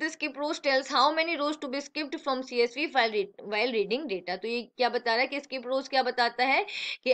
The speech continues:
आपको कितनी रोज को स्किप करना है, अ, सीएसवी फाइल से जब आप उस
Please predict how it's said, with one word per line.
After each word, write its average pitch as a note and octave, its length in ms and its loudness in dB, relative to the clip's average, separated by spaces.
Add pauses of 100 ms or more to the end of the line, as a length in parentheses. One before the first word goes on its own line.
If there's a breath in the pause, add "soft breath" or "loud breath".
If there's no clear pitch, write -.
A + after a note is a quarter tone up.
आपको B3+ 240 4
कितनी D#4 340 -4
रोज C4 260 4
को E4 160 -2
स्किप B3+ 300 -4
करना G3 400 -4
है, D4+ 100 4
अ, G#3+ 1160 -8
सीएसवी C#4+ 460 4
फाइल A3 260 2
से D#4 160 -4
जब B3+ 200 2
आप A3 160 4
उस - 180 -4